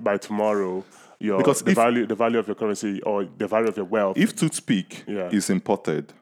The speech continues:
Speaker 2: yeah,
Speaker 1: Yeah.
Speaker 2: if toothpick is being, is being imported, and you, that means the person that is importing it needs to pay dollar. I mean, we are, we have an importation business, you
Speaker 1: Yes.
Speaker 2: and I, and we know how some of our
Speaker 1: Everything is in
Speaker 2: customers,
Speaker 1: dollars.
Speaker 2: yeah, our,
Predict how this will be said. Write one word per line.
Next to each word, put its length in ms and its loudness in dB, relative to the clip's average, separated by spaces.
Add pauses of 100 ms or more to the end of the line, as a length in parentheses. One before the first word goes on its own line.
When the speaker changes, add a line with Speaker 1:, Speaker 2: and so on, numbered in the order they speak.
(160)
Speaker 2:
yeah, 360 -2
Speaker 1:
Yeah. 240 -8
Speaker 2:
if 240 -4
toothpick 320 -6
is 100 -4
being, 200 0
is 120 -4
being 120 2
imported, 560 -2
and 140 0
you, 140 -4
that 240 0
means 300 0
the 100 -8
person 360 -2
that 100 4
is 80 0
importing 300 -2
it 100 -2
needs 220 -2
to 60 -10
pay 280 0
dollar. 340 -6
I 60 -2
mean, 220 2
we 100 2
are, 220 2
we 120 0
have 120 4
an 80 4
importation 420 0
business, 500 -4
you 100 -2
Speaker 1:
Yes. 180 0
Speaker 2:
and 20 0
I, 200 -2 (440)
and 320 4
we 200 2
know 400 4
how 260 2
some 220 0
of 80 2
our 160 4
Speaker 1:
Everything 180 2
is 100 2
in 80 6
Speaker 2:
customers, 200 2
Speaker 1:
dollars. 440 -4
Speaker 2:
yeah, 280 2
our, 180 4